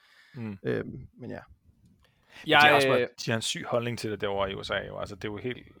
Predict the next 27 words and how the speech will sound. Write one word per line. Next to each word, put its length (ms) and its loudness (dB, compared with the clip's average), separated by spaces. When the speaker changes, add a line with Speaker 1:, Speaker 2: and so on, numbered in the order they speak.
Speaker 3:
Ja, 340 -4
men, 140 0
øh, 40 -2
Speaker 1:
gakkelak. 240 4
Speaker 3:
og 80 2
jeg, 180 2
jeg, 60 -6
jeg, 220 2
jeg 120 2
har 140 4
jo 100 0
ændret 420 -2
holdning 380 0
til, 240 -2
til 160 -8
crunch, 360 -6
altså 160 -8
efter 260 -6
jeg 100 -4
sådan, 140 -10
du 100 -10
ved, 480 -6
på, 340 -2
hvad 240 -4
hedder 80 -6
det, 60 -12
både 180 -2